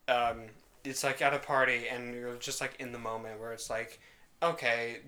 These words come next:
this is how I feel in this moment, but is it gonna last?" Hell yeah, it's gonna last. Um, so that was a moment where,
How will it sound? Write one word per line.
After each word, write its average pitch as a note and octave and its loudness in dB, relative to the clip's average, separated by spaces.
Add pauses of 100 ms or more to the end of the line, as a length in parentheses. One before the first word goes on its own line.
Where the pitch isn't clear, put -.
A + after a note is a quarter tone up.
this C#3 -4
is C3+ -6
how C3 -4
I B2 -4
feel A#2 -6
in A2+ -10
this A2 -10
moment, A2 -10
but B2+ -8
is B2 -8
it C3 -8
gonna A#2+ -8
last?" B2+ -6 (140)
Hell - 0
yeah, D3 6
it's A#2 -4
gonna G#2 -10
last. C3+ -2 (240)
Um, C3 4 (1200)
so D3+ -2
that D3 10
was F3+ 6
a F#3 2
moment C#3 2
where, A#2+ 2